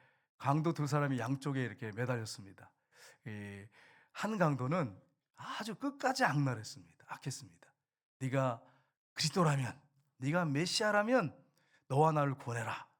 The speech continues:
막 이렇게 조롱했습니다. 근데 한쪽 강도는 마지막에 "주여라고, 예수여라고" 하면서 예-, 예수를 믿었어요. "당신의 나라 임하실 때 나를 기억해 주십시오." 그때 예수님이, "네가 나와 함께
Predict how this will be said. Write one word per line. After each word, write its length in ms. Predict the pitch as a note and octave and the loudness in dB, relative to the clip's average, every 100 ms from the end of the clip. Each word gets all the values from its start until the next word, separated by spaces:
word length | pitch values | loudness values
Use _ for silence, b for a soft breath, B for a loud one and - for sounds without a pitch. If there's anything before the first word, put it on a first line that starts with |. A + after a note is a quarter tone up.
| - | -14
막 80 | B2 | -12
이렇게 160 | D3+ | -10
조롱했습니다. 800 | E3 C3 B2+ G#2+ F#2 - G#2+ _ _ _ - | -8 -4 -4 -6 -12 -18 -20 _ _ _ -12
근데 140 | C3+ | -4
한쪽 300 | C#3+ F3 F#3 | -4 -4 -4
강도는 500 | D3 C3 A2+ D#3+ B2 - b b b _ _ - | -2 -2 -2 -2 -4 -8 b b b _ _ -12
마지막에 640 | - B2+ C3+ A2+ A2+ E3+ - b b b _ _ _ | -8 -2 0 0 -4 -6 -8 b b b _ _ _
"주여라고, 800 | - B2+ A#2+ A2 A2 G#2+ G#2+ A2 _ _ _ _ _ _ _ | -8 -4 -4 -4 -8 -10 -16 -20 _ _ _ _ _ _ _
예수여라고" 680 | A2+ B2+ C3 A#2 G#2+ G#2+ G#2+ | -10 -8 -6 -4 -6 -10 -12
하면서 500 | A2 G#2+ G#2+ D#3+ E3+ | -12 -12 -8 -8 -8
예-, 80 | A2+ - _ - | -14 -18 _ -8
예수를 260 | C3+ C3+ | -6 -4
믿었어요. 420 | A#2+ C3+ C3 - - _ _ _ | -4 -4 -6 -10 -18 _ _ _
"당신의 460 | - C#3 C#3 D3+ C#3 | -4 -4 -2 -4 -4
나라 180 | A2+ | -4
임하실 360 | A2+ G#2+ G#2 A2 | -6 -10 -12 -12
때 220 | - E3 - b b - | -8 -8 -8 b b -16
나를 260 | - - - | -16 -14 -16
기억해 300 | - - B2 | -16 -14 -14
주십시오." 380 | - - - - _ _ _ _ | -16 -16 -18 -20 _ _ _ _
그때 140 | - | -12
예수님이, 320 | A2 A#2+ A#2+ | -8 -4 -4
"네가 220 | A#2+ C3 | 0 0
나와 200 | C3 A#2 | 0 -2
함께 380 | A2 G#2 D3 G#3 | -6 -4 -4 -6